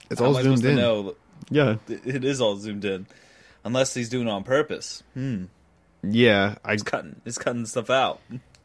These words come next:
Speaker 1: He thinks he's a genius. He's like, "Oh, like, I'm doing a new type of shit posting. It's like yay posting or something." Like,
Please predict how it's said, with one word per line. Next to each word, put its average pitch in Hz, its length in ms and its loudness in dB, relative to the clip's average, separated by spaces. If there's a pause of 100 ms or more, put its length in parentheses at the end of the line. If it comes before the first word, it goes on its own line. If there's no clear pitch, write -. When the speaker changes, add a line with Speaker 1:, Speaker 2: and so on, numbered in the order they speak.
(120)
Speaker 1:
He 127 160 0
thinks 147 200 4
he's 123 140 2
a 101 80 2
genius. 92 640 0
He's 107 180 0
like, 101 220 4
"Oh, 117 260 8
like, 107 140 6
I'm 110 140 4
doing 117 180 6
a 107 60 6
new 107 200 6
type 101 240 0
of 92 80 -2
shit 98 200 -2
posting. 98 400 -2
It's 95 180 -6
like 95 220 -2
yay 101 240 4
posting 95 500 -2
or 92 80 -4
something." 95 480 -6
Like, 95 340 -8